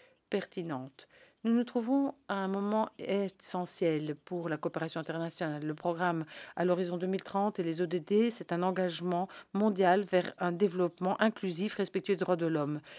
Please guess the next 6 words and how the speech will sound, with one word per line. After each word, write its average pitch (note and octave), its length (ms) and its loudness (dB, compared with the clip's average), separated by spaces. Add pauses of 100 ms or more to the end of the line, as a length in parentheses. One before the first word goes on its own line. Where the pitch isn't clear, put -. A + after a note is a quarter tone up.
(200)
Cependant, F#3 720 2 (240)
de F#3+ 80 0
nombreux A3 420 4
objectifs, A3+ 720 2
euh, G#3 220 2
sont, A#3+ 420 0